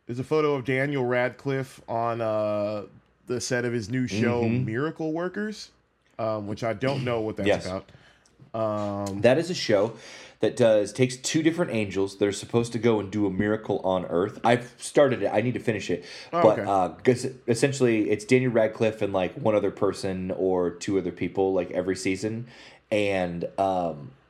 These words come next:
Speaker 2: I think it's an anthology show, too. I'm not sure. It's got a lot going on. But the first season I'm watching, Steve Buscemi plays God.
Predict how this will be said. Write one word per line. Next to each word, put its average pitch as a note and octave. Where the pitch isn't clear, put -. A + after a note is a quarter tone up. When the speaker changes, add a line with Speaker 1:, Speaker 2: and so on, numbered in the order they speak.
Speaker 2:
I -
think E3
it's G#3+
an B2+
anthology A#2
show, C#3+
too. D3
I'm C#3+
not C#3+
sure. C#3+
It's C3
got G3
a E3
lot C#3+
going A#2+
on. G#2+
But G#2
the A#2
first F#3
season B2+
I'm B2
watching, A2
Steve B2+
Buscemi A#2+
plays G#2
God. G2